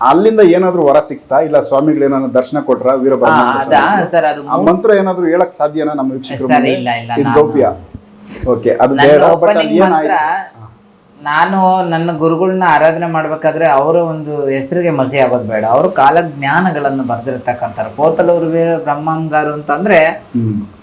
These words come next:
Speaker 2: ಅವ್ರನ್ನ ಊಹೆ ಮಾಡ್ಕೊಂಡು ಇಲ್ದಷ್ಟು ಮಟ್ಟಿಗೆ ಇದ್ದಾರೆ ಅವರು.
Speaker 1: ಹೌದು.
Speaker 2: ಇವತ್ತಿಗೂ ಕೂಡ ಸರ್, ಅವರು ಜೀವಂತವಾಗಿದ್ದಾರೆ, ನಾನ್ ನಂಬ್ತೀನಿ.
Speaker 1: ಆ, ಯಾವ ತರ ದರ್ಶನ ಸಿಕ್ಕಿತ್ತು ಮೇಡಮ್?
Speaker 2: ಸರ್, ಅವರು ಇಷ್ಟೇ ಮುಖ ಇರೋದು, ಅವರು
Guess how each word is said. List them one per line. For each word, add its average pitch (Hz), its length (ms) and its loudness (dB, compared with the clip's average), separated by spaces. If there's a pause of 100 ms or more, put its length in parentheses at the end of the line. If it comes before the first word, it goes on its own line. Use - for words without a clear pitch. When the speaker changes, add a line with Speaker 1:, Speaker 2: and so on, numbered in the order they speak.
(500)
Speaker 2:
ಅವ್ರನ್ನ 123 320 0
ಊಹೆ 123 400 -2
ಮಾಡ್ಕೊಂಡು 151 560 0
ಇಲ್ದಷ್ಟು 156 440 0
ಮಟ್ಟಿಗೆ 139 340 -4
ಇದ್ದಾರೆ 127 240 0
ಅವರು. 104 140 -4
Speaker 1:
ಹೌದು. 98 560 -10
Speaker 2:
ಇವತ್ತಿಗೂ 185 540 0
ಕೂಡ 165 200 0
ಸರ್, 165 300 0
ಅವರು 151 340 -4
ಜೀವಂತವಾಗಿದ್ದಾರೆ, 123 880 -6 (400)
ನಾನ್ 208 240 4
ನಂಬ್ತೀನಿ. 135 420 -2
Speaker 1:
ಆ, 143 60 -4
ಯಾವ 165 200 4
ತರ 165 220 0
ದರ್ಶನ 139 360 -2
ಸಿಕ್ಕಿತ್ತು 117 440 -8
ಮೇಡಮ್? 101 260 -6
Speaker 2:
ಸರ್, 185 220 2 (260)
ಅವರು 190 580 2
ಇಷ್ಟೇ 208 420 -2
ಮುಖ 220 240 0
ಇರೋದು, 180 360 2
ಅವರು 170 480 -4